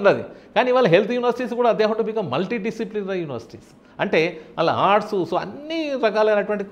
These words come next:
కోర్సెస్ పెట్టాలి. అట్లనే వ్యవసాయ విశ్వవిద్యాలయం ఉన్నది, దానిలో కూడా అన్ని కోర్సులు పెట్టాలి. తర్వాత జేఎన్టీ ఉన్నది, ఇంజనీరింగ్ యూనివర్సిటీ,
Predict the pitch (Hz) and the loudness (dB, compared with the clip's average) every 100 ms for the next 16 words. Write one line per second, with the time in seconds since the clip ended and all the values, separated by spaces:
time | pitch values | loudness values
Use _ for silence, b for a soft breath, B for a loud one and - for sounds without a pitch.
0 | 135 175 175 170 143 - 110 - B B | -8 -6 -4 -4 -4 -2 -4 -6 B B
1 | 151 - 202 196 208 B - 147 220 247 | 0 2 0 0 -6 B 2 6 6 4
2 | 233 220 220 196 185 185 180 151 101 - | 2 2 2 2 2 0 -2 -4 -6 -10
3 | - - - _ - - - - - 139 | -18 -20 -20 _ -20 -20 -20 -20 -2 2
4 | 214 254 247 214 254 247 240 240 226 196 | 4 4 4 2 4 4 6 4 4 4
5 | 107 - - - - - - - - 185 | 2 -10 -20 -20 -20 -20 -20 -20 -4 2
6 | 208 202 147 208 233 233 220 196 151 190 | 2 2 4 4 4 2 2 2 0 0
7 | 214 226 220 202 175 - | 4 4 2 0 -2 -4